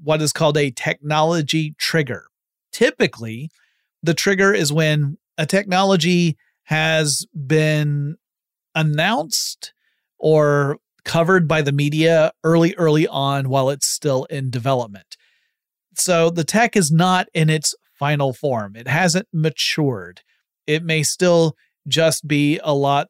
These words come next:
of possibilities and potential. So we know more about what the tech could possibly do rather than what it actually can do. Now, I would argue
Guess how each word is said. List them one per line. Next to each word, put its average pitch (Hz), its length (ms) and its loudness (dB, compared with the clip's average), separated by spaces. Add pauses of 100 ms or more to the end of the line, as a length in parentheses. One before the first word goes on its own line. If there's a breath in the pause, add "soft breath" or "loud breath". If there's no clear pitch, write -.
of 135 340 -4 (680)
possibilities 160 1040 -2 (140)
and 135 180 -10
potential. - 680 -4 (400)
So 170 520 2 (100)
we 180 180 2
know 254 180 0
more 208 320 2
about 175 260 2
what 160 160 2
the 156 80 -4
tech 143 320 -2
could 131 300 -2 (220)
possibly 147 640 -4
do 107 400 -16 (220)
rather 139 260 -2
than 139 180 -4
what 127 200 -4
it 131 120 -8 (180)
actually 131 540 -4 (320)
can 113 300 -8
do. 110 220 -14 (1080)
Now, 143 140 -2
I 180 180 2
would 208 100 4
argue 156 460 0